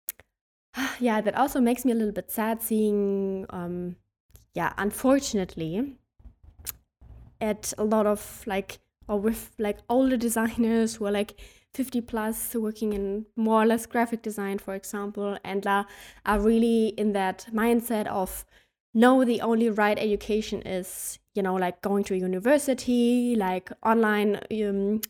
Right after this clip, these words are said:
learning courses are crap. This is not, you know, like, the proper academic approach that we need.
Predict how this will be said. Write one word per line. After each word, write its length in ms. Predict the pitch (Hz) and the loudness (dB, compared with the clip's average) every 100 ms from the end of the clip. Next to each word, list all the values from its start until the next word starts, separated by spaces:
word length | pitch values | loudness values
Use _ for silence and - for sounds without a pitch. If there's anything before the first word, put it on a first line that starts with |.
| _ | _
learning 680 | 220 214 220 226 220 208 208 | 0 4 6 6 4 4 2
courses 640 | 220 247 247 247 226 214 - | 2 4 6 4 0 -2 -2
are 300 | 175 175 - | -4 -4 -8
crap. 600 | - 320 302 294 294 - | -2 2 6 6 4 0
This 160 | 220 226 | -4 -4
is 180 | - 220 | -4 -2
not, 300 | 208 - - _ | -4 -4 -12 _
you 80 | 220 | -2
know, 100 | 214 | 0
like, 220 | 190 190 | 0 -2
the 80 | - | -6
proper 560 | - - 202 202 202 196 | -8 -4 -2 2 2 0
academic 680 | 202 - 208 202 202 196 202 | -4 -6 -4 -2 0 -2 -4
approach 540 | - - 294 294 285 | -6 2 4 4 2
that 140 | 208 208 | -6 -4
we 120 | 202 | -2
need. 580 | 214 269 294 285 285 | 2 4 4 4 2